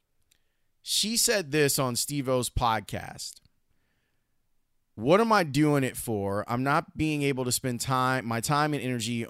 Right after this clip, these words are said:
on my family, but instead spending my time and energy on a bunch of f***ing ungrateful fans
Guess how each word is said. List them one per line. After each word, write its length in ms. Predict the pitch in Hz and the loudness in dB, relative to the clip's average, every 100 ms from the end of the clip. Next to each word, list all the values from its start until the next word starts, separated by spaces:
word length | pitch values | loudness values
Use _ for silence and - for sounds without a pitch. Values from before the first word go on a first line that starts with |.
| - - | -10 -4
on 160 | 120 113 | -2 -2
my 120 | 101 | -4
family, 560 | - 139 135 135 127 - _ _ | 0 0 0 -2 -4 -8 _ _
but 60 | 104 | -8
instead 380 | 104 143 139 127 | -2 2 2 2
spending 280 | 135 131 | -2 -2
my 120 | 120 110 | -2 -4
time 440 | - 135 135 131 | -2 0 0 0
and 80 | 117 | -2
energy 480 | 117 117 101 113 110 | -4 -4 -4 -4 -2
on 180 | 110 | -4
a 60 | 104 | -4
bunch 300 | 92 113 - | -2 -2 -2
of 100 | 101 | -6
f***ing 540 | - - - 440 123 123 | -2 2 4 4 2 -2
ungrateful 640 | 117 123 113 117 113 113 | -2 -2 -2 -2 -2 -4
fans 540 | 101 107 101 101 98 | -4 -4 -2 -4 -6